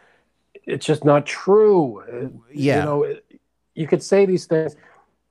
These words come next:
Speaker 1: you know, no one's stopping you from saying them, but they're lies.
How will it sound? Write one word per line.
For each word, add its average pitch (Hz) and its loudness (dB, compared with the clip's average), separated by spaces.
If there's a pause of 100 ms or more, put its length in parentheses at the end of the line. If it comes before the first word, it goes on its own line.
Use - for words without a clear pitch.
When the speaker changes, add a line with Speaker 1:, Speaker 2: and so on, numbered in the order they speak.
Speaker 1:
you 175 -2
know, 165 0
no 175 0
one's 175 -2
stopping 156 0
you 143 0
from 135 -10
saying 156 -2
them, 131 0
but 131 -6
they're 139 -2
lies. 135 -2